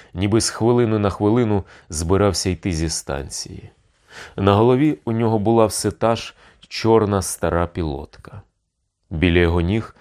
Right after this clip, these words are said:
стояли дві великі сумки, які здалися Артему знайомими. Мельник черевиком підсунув одну з них до Артема і сказав: «Ось,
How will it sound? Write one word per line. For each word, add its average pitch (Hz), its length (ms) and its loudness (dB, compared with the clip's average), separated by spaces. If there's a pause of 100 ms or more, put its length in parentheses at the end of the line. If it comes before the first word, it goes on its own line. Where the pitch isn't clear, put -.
(200)
стояли 101 540 0
дві 104 240 -2
великі 107 360 0
сумки, - 680 -8 (340)
які 90 300 -2
здалися 85 640 0 (300)
Артему 85 500 -2
знайомими. 80 760 -4 (1000)
Мельник 85 460 0
черевиком 85 640 0
підсунув 82 640 -6
одну 85 280 -4
з 78 120 -6
них 85 200 -2
до 80 140 0
Артема 80 580 -4 (400)
і 87 80 -8
сказав: 78 640 -6 (1600)
«Ось, 98 560 4